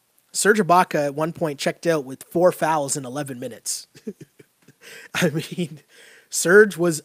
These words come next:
a big problem. And I don't mean in the slang term way of a problem, like Kawhi was a problem.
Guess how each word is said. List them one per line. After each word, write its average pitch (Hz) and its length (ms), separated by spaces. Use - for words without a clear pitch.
a 156 100
big 151 340
problem. 120 440
And 127 80
I 143 80
don't 170 240
mean 170 180
in 156 120
the 147 80
slang 156 440
term 151 280
way 139 180
of 127 140
a 123 40
problem, 123 680
like 139 160
Kawhi 156 360
was 120 160
a - 60
problem. 107 540